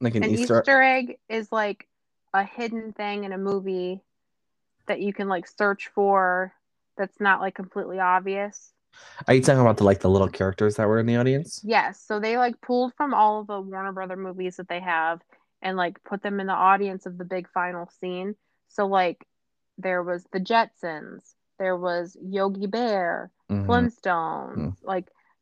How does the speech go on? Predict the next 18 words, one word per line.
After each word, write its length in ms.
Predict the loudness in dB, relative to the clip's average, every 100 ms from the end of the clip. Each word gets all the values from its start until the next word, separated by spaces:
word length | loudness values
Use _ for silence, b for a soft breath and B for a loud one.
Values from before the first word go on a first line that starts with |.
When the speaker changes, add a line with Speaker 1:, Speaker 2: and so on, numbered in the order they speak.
| -4
Speaker 2:
the 80 | -2
old 320 | 2 0 0
school 280 | -4 -2 2
Batman 460 | 4 4 0 -4
and 100 | 0
Robin. 320 | 4 4 2
There 120 | -4 -6
was 200 | -6 -12 _ _ _ _
Danny 320 | -4 -2 -4
DeVito's 500 | -4 -4 -2 -2 -4
version 420 | -4 -2 -2 -6
of 120 | -8
the 80 | -10
Penguin 500 | -8 -4 -4 -4 -6
from 200 | -6 -8
the 80 | -4
Batman 420 | -2 -2 -4 -8
movie. 460 | -6 -6 -6 -8